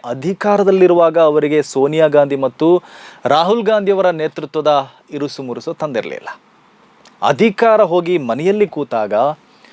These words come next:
ಅವರಿಗೆ ಆ ಬಗ್ಗೆ ಜ್ಞಾನೋದಯ ಆಗಿತ್ತು. ಅದೇನೇ ಇರ್ಲಿ, ಅವರು ಕಾಂಗ್ರೆಸ್ ತೊರೆದಿರುವುದು ಓಕೆ, ಆದ್ರೆ ಅವರು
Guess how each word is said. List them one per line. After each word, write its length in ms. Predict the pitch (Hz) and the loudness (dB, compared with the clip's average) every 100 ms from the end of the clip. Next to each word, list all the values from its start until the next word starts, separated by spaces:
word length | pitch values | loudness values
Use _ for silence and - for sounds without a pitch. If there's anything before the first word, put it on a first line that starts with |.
| - - - - | -20 -20 -10 0
ಅವರಿಗೆ 320 | 160 196 190 202 208 - | 2 4 4 4 4 0
ಆ 20 | 156 | -2
ಬಗ್ಗೆ 220 | 151 151 147 | -2 -4 -4
ಜ್ಞಾನೋದಯ 480 | 123 123 113 104 87 | -6 -8 -6 -6 -6
ಆಗಿತ್ತು. 320 | 76 - - - _ _ _ _ _ _ _ - 120 | -10 -18 -20 -20 _ _ _ _ _ _ _ -10 0
ಅದೇನೇ 240 | 160 220 220 | 2 4 4
ಇರ್ಲಿ, 220 | 190 143 151 151 _ - 147 | 4 0 -2 -6 _ -2 2
ಅವರು 160 | 170 180 - 151 | 4 4 2 -2
ಕಾಂಗ್ರೆಸ್ 400 | 156 165 160 - | -2 -4 -6 -4
ತೊರೆದಿರುವುದು 480 | 147 135 127 127 120 123 92 | -4 -2 -2 -4 -2 -4 -4
ಓಕೆ, 180 | - - - _ - - - | -8 -18 -20 _ -14 -4 -2
ಆದ್ರೆ 240 | 196 131 90 - _ _ - - - - - _ - | 0 -2 -4 -12 _ _ -20 -20 -20 -20 -20 _ -4
ಅವರು 160 | 120 | -2